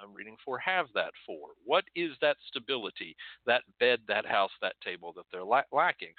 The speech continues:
And it might mean something like they're homeless. It might mean something like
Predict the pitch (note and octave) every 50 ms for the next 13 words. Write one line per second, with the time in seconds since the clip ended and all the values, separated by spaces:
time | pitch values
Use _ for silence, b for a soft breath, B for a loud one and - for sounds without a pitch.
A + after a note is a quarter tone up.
0 | B B B B B B F#2+ G#2+ G2+ G2+ A2+ B2 C3 - D3 D#3 E3+ D#3+ D3 -
1 | F#3+ E3+ D#3+ F3+ F3+ F3 F#3 F3+ _ - F#3+ G3 F#3+ - A#3 A#3 G#3 C3+ F2 -
2 | - - - B B B B B B B F2 - F2 E2+ E2+ F2+ _ A2 G#2+ A2
3 | A#2 A#2 - - A#2+ A2+ A2 - B2 B2 B2+ B2 B2 B2 C3+